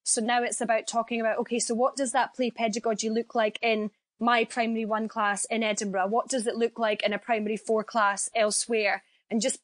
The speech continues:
bringing it all together in that way. I think that's our goal. That's what we're trying to do.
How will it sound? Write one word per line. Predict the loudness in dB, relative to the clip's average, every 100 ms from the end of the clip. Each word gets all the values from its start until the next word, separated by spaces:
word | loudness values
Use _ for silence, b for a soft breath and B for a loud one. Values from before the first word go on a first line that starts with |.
| _
bringing | -6 2 2 4 2
it | 2
all | 2 0
together | 0 2 2 0
in | -2 0
that | -2 0
way. | 0
I | 0
think | 0 -2 -2 -6 _ _ _
that's | 0 0 2
our | 0 0
goal. | 0 2 2 0 -6 -2
That's | 0 0 -2
what | -2
we're | -2
trying | -6 -4 -2 0 -2 -4
to | -6
do. | -4 -2 0